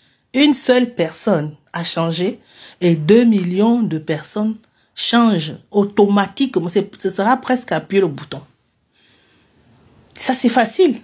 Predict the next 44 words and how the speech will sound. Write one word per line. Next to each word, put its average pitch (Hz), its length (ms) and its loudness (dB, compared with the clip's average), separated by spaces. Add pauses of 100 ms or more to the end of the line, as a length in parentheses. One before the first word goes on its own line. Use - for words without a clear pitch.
(500)
C'est 262 160 -4
quand 277 120 2
même 339 140 0
plus 277 160 0
facile 208 340 2
de 190 100 2
demander 196 360 0
à 214 240 0
une 214 280 0
personne 214 380 -2
de 180 100 -4
changer 175 420 -8 (100)
plutôt 233 240 0
que 240 100 2
de 226 120 2
demander 233 340 4
à 294 100 2
deux 294 200 2
millions 254 380 2
de 226 120 -2
changer. 247 540 -4 (720)
Donc, 185 260 -2 (220)
s'il 370 360 4
change, 277 640 0 (760)
il 294 180 -2
prend 285 380 0
tous 277 200 -2
les 254 140 4
voleurs 208 380 2
de 180 100 -4
la 175 140 0
République 180 560 -6
là, 151 160 -8 (100)
qui - 140 -6
étaient 180 240 0
là 214 140 4
déjà 175 400 0
avant, 170 380 -4 (540)
euh, 175 120 -2
le 170 140 0
coup 170 140 -6
de 202 60 -2
la 170 100 2
libération, 156 680 -2